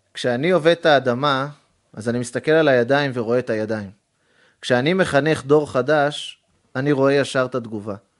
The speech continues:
כשאני עכשיו יועץ בדלויט, או שותף במשרד עורכי דין, איפה אני רואה את זה?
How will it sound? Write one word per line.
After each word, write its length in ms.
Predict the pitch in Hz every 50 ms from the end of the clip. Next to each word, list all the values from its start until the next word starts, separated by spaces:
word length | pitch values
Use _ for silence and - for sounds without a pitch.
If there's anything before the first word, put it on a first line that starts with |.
| _ _ _ _ _ _ _ _ _ _ _ _ -
כשאני 340 | - - 139 127 127 170 202
עכשיו 320 | 190 - - - 185 180 156
יועץ 360 | 143 135 131 147 180 - - 156
בדלויט, 760 | 160 160 120 123 123 117 127 160 170 147 147 151 - _ - - _ _ _ _ _ _ _ _ _ _ -
או 100 | 131 120
שותף 480 | - - 127 120 - 160 165 170 160 -
במשרד 460 | 147 143 123 117 - - 143 151 147
עורכי 240 | 151 135 - 151 147
דין, 280 | 139 143 180 170 160 165 - _ _ _ _ _ _ _ _ _ _ _ _ -
איפה 260 | - 226 - - 226
אני 100 | 165 123
רואה 240 | 107 101 101 95 92
את 100 | 92 -
זה? 100 | -